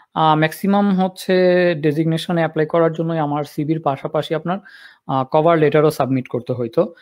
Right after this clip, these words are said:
এক এক কোম্পানির এক এক রকম হচ্ছে ভাবে কভার লেটার এক্সপেক্ট করতো। কেউ হয়তো বলতো যে আপনি এই রোলের জন্য নিজেকে কেন হচ্ছে যোগ্য মনে করেন,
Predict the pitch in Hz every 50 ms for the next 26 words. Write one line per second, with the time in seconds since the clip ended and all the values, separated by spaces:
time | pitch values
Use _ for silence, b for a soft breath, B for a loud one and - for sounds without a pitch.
0 | B B B B 135 135 - 165 165 170 170 160 156 156 165 160 160 156 156 151
1 | 147 139 - 151 143 - 151 139 - - 147 147 143 127 135 135 135 - - -
2 | 143 139 139 131 123 143 127 139 143 - 135 127 127 135 135 139 123 - 139 135
3 | 123 - - - 139 135 139 _ - 113 - _ - 147 - _ b b b b
4 | b b - 151 156 151 151 151 143 - 156 143 139 143 139 135 - 156 143 135
5 | 127 139 131 127 117 - - _ _ _ _ _ _ _ _ _ _ _ _ _
6 | _ _ _ _ _ _ - 113 113 - 147 147 147 143 135 123 143 135 139 139
7 | 131 131 143 143 143 139 135 135 123 135 135 143 135 - - 135 127 135 139 139
8 | 139 151 143 - - 151 135 139 139 135 139 147 143 139 139 139 139 135 - 131
9 | 127 131 139